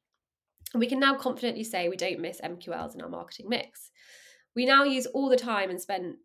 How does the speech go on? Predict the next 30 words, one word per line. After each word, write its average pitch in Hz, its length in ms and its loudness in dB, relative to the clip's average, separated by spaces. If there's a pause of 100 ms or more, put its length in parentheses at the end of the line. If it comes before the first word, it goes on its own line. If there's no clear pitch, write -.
we 202 140 -8
used 202 380 -4
to 226 60 -6
spend 170 440 -8 (160)
generating 175 420 -4
M 170 140 -4
Q 202 160 -8
Ls, 170 380 0 (360)
focusing 240 380 2
on 202 80 -4
how 208 160 -4
to 180 140 -10
create - 340 -6
demand 170 540 -6
and 165 120 -8
those 170 140 0
create - 220 -8
demand 160 260 -8
initiatives. 220 640 -8
And 202 100 -8
that's - 180 -4
proven 180 240 -6
to - 120 -16
be - 80 -20
game 180 240 -8
changing. 165 420 -12 (140)
It's - 260 -12
far 208 220 0
more 180 120 -6
scalable. - 500 -10